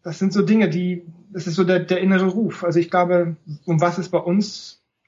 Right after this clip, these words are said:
allen jetzt geht, ist erstens, glaube ich, innezuhalten. Das hatte Derek Jensen mal so schön gesagt, dass das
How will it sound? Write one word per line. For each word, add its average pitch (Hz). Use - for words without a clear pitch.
allen 208
jetzt -
geht, 190
ist -
erstens, 180
glaube 165
ich, -
innezuhalten. 190
Das 160
hatte 170
Derek 175
Jensen 196
mal 190
so 175
schön 185
gesagt, 165
dass -
das 175